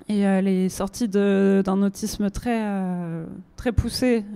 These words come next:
euh, dans son enfance, grâce à sa maman, en restant dans le système scolaire normal, en s'accrochant et tout.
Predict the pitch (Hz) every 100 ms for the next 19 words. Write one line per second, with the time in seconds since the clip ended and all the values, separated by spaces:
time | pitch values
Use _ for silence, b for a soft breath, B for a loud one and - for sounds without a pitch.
0 | - 190 185 190 - 202 190 - 247 269
1 | - - B B B 190 196 208 202 185
2 | 185 202 294 - - B B B - 196
3 | 208 - 233 214 - - 208 202 - 190
4 | 190 170 160 196 220 214 202 175 180 -
5 | 185 - 208 175 - 269